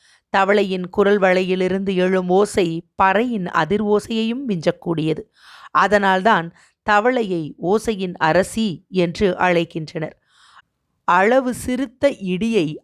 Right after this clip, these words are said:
அடித்தொண்டையில் வைத்து இரவெல்லாம் கக்கிக் கொண்டே இருக்கும் உயிரினம் அது. களைப்பின்றி ஓசையை எழுப்பிக் கொண்டே இருப்பதில் தவளைக்கு நிகரானது எதுவும் இல்லை. கூவல் குடியினரும்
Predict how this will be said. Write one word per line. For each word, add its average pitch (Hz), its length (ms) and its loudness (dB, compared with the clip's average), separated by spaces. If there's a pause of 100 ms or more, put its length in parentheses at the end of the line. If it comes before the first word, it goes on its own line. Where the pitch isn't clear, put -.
(100)
அடித்தொண்டையில் 220 760 0
வைத்து 180 560 -2 (420)
இரவெல்லாம் 202 680 4 (100)
கக்கிக் 247 380 -6
கொண்டே 233 420 0
இருக்கும் 190 420 -2
உயிரினம் 175 480 0
அது. 156 300 -4 (460)
களைப்பின்றி 302 720 2
ஓசையை 202 440 0
எழுப்பிக் 196 480 -2
கொண்டே 240 380 2
இருப்பதில் 175 580 0 (400)
தவளைக்கு 214 480 2
நிகரானது 170 800 -2 (580)
எதுவும் 196 540 2
இல்லை. 147 340 -4 (520)
கூவல் 214 380 6
குடியினரும் 180 540 -2